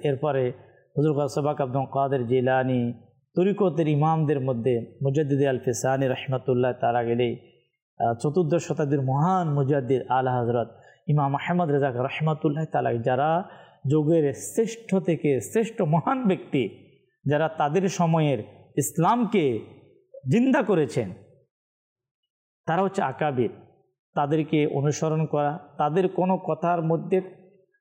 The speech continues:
টক্কর সৃষ্টি না করা, এটা বর্তমান সময়ে আমরা যারা সাধারণ, যারা আমরা মুসলমান, এখানে আমাদের জন্য নিরাপত্তা।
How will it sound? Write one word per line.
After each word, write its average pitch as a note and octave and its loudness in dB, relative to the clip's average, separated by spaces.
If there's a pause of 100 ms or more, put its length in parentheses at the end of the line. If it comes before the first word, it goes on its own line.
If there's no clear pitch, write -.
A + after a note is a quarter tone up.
(140)
টক্কর B3+ 2 (460)
সৃষ্টি G3 0
না C3 0
করা, G#2 -2 (440)
এটা C3 0 (400)
বর্তমান E3 -2
সময়ে C#3 -2
আমরা A#2 0
যারা A2+ 0 (760)
সাধারণ, D3 0
যারা A#2+ 0
আমরা C3 -2
মুসলমান, B2 -2 (460)
এখানে A3+ 2
আমাদের G3 0
জন্য C#3+ 2
নিরাপত্তা। A2 -2